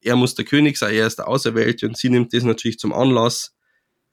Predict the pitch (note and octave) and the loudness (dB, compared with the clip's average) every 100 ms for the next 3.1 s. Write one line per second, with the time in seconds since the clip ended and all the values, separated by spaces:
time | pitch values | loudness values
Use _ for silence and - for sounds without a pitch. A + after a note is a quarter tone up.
0 | _ - A2+ A#2 A#2 A2+ - - A2+ A#2 | _ -2 0 2 0 -2 -6 -2 2 6
1 | A2+ A2+ - - G2 G#2 G#2+ G#2+ G#2 G#2 | 6 4 0 -14 -4 0 4 4 4 2
2 | G2+ - _ _ _ _ _ _ A2+ A2 | -2 -10 _ _ _ _ _ _ -2 -2
3 | - | -4